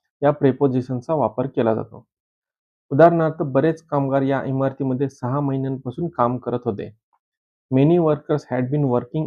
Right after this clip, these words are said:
in this building since last six years. काही कामगार या इमारतीत सहा महिने काम करत होते.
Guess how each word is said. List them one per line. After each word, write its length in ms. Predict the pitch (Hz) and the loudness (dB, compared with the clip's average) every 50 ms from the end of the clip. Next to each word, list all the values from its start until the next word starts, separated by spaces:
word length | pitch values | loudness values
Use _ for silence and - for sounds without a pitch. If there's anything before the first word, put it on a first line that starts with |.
| - 143 | -4 -2
in 120 | 143 139 135 135 | -2 0 0 0
this 160 | 143 131 123 127 | 0 -2 -2 -4
building 280 | 123 120 120 143 151 156 151 | -4 -4 -4 -4 -6 -6 -6
since 280 | _ - 139 151 151 - 120 123 | _ -4 -4 -4 -4 -4 0 0
last 280 | 120 127 147 147 _ _ _ _ | 2 2 0 -2 _ _ _ _
six 180 | 139 131 127 - - | -2 -2 -2 -2 -4
years. 240 | 113 92 87 - _ _ _ _ _ _ _ _ _ _ _ _ _ _ _ _ _ _ _ _ _ _ _ | -4 -4 -4 -8 _ _ _ _ _ _ _ _ _ _ _ _ _ _ _ _ _ _ _ _ _ _ _
काही 220 | - 131 143 165 170 | 2 2 4 4 2
कामगार 380 | 170 170 160 156 151 156 160 | 2 0 0 2 0 0 0
या 140 | 160 156 156 | 0 0 0
इमारतीत 480 | 151 147 143 139 139 139 - 156 151 - | -2 -2 -2 -4 -4 -4 -6 -8 -8 -8
सहा 280 | _ - 127 123 143 | _ -6 -4 -2 0
महिने 280 | 147 143 143 143 151 156 | 0 0 0 -2 -2 -4
काम 300 | 151 - 131 127 127 135 | -4 -2 -2 -2 -2 -4
करत 220 | - - 123 117 | -4 -4 -4 -6
होते. 320 | 107 - _ _ - - | -6 -8 _ _ -20 -20